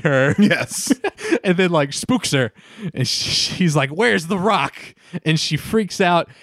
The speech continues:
Speaker 1: and then these, like, wood beams, like, collapse, right? But they collapse on Dennis Hopper,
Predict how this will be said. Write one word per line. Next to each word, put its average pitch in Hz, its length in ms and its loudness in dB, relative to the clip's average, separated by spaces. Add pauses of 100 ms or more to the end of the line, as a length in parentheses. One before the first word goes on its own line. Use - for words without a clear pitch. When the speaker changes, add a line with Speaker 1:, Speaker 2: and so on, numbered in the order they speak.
(120)
Speaker 1:
and 151 140 2
then 196 320 0 (100)
these, 160 300 -2
like, 160 180 2
wood 170 400 0
beams, 233 680 0 (260)
like, 139 260 -2 (200)
collapse, 165 840 -2 (280)
right? 196 360 0 (180)
But 175 120 0
they 185 100 2
collapse 262 720 0 (480)
on 254 560 0 (380)
Dennis 254 280 2
Hopper, 151 560 0